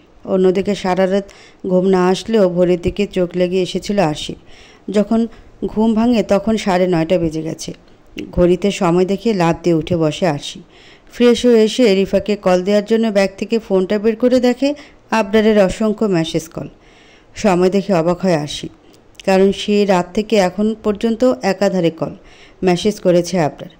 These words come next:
কিন্তু তার ফোন সাইলেন্ট করা ছিল। আর ফোনটা ব্যাগে থাকার কারণে টের পায়নি সে। আবরারের এত এত কল, মেসেজ দেখে কপালে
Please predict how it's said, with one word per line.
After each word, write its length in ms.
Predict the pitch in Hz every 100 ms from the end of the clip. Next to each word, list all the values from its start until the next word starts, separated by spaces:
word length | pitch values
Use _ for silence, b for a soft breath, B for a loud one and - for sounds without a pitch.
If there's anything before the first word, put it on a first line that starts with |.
| b b b
কিন্তু 340 | 254 240 233 214
তার 200 | 202 196
ফোন 260 | - 196
সাইলেন্ট 460 | 190 190 165 175 170
করা 220 | 160 151
ছিল। 280 | 143 147 156 151 _ _ b b b
আর 140 | - 175
ফোনটা 420 | - 180 175 190
ব্যাগে 280 | 170 170 185
থাকার 320 | 185 180 196
কারণে 380 | 196 202 226 240
টের 220 | 220 180
পায়নি 280 | - 160 151
সে। 180 | - - - b b b b
আবরারের 420 | 180 175 190 208 190
এত 240 | 185 175 196
এত 240 | 202 202
কল, 340 | 220 226 160 165 B B 190
মেসেজ 380 | 180 175 202
দেখে 320 | 180 190 226 202
কপালে 460 | 180 170 185 196